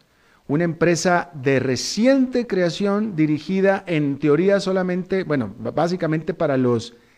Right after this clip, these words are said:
teenagers, para los adolescentes, pero que es una noticia que está siendo celebrada por inversionistas y por analistas en general. Vamos a tratar de,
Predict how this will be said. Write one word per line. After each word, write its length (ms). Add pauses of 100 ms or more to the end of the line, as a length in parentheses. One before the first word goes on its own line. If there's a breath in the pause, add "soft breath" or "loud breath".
(220 soft breath)
teenagers, 560
para 160
los 140
adolescentes, 840 (420 soft breath)
pero 500
que 340
es 240
una 240
noticia 340
que 60
está 160
siendo 220
celebrada 640
por 120
inversionistas 640
y 60
por 160
analistas 680 (300 soft breath)
en 180
general. 500
Vamos 440
a 100
tratar 720
de, 580